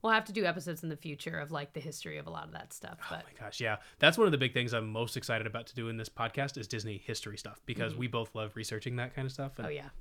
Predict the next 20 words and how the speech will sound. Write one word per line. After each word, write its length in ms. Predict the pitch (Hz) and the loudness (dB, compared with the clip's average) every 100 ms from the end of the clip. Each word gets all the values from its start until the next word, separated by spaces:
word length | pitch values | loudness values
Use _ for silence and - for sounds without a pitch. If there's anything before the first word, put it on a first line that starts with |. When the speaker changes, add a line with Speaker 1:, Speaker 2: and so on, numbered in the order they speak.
| - | -4
Speaker 1:
<laughs> 160 | 160 | 0
Speaker 2:
that'll 180 | 120 113 | 2 2
be 100 | 107 | 0
fun. 160 | - - | -2 8
Speaker 1:
Oh, 180 | 247 233 | 12 12
it 140 | 214 | 12
would 120 | 214 | 6
just 200 | 185 214 | 4 0
be 100 | 202 | -2
terrible 680 | 170 - 196 214 214 190 165 | -6 -2 4 6 8 6 4
to 80 | 165 | 0
be 240 | 165 156 165 | -2 -6 -8
forced 680 | - - - 208 202 - - | -18 -14 0 2 4 2 -2
to 60 | 185 | -2
look 240 | 180 170 | -2 0
into 240 | 180 190 165 | 0 0 -2
some 200 | 165 170 | -4 -6
Disney 300 | 170 180 160 | -4 -4 -4
history. 440 | 151 180 - 156 | -4 -8 -8 -2
Speaker 2:
<laughs> 100 | 427 | 0